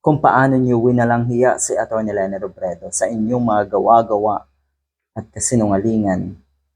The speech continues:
na pinakalat, di ba, ng mga panahon na yon. Anyway, but with the condition that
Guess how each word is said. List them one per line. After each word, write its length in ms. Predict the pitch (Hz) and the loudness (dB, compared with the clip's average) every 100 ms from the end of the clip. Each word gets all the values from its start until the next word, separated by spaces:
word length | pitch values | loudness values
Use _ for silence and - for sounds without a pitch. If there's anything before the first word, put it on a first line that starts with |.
| _ _ _ _ _ - | _ _ _ _ _ -12
na 80 | |
pinakalat, 800 | 95 117 113 135 127 120 110 92 - _ | -4 0 0 4 4 6 4 2 -8 _
di 160 | 120 117 | -4 -2
ba, 160 | 113 | -2
ng 160 | 127 117 | -2 -2
mga 160 | 104 | -2
panahon 320 | 107 110 113 113 | 0 -2 0 0
na 100 | 107 | 0
yon. 220 | 120 107 | 0 2
Anyway, 480 | 127 131 117 101 - _ _ _ _ | 2 2 2 -2 -8 _ _ _ _
but 160 | - 151 | -2 4
with 160 | 170 170 | 6 6
the 60 | |
condition 560 | 170 151 190 185 196 185 | 4 4 4 4 2 4
that 160 | 139 | 4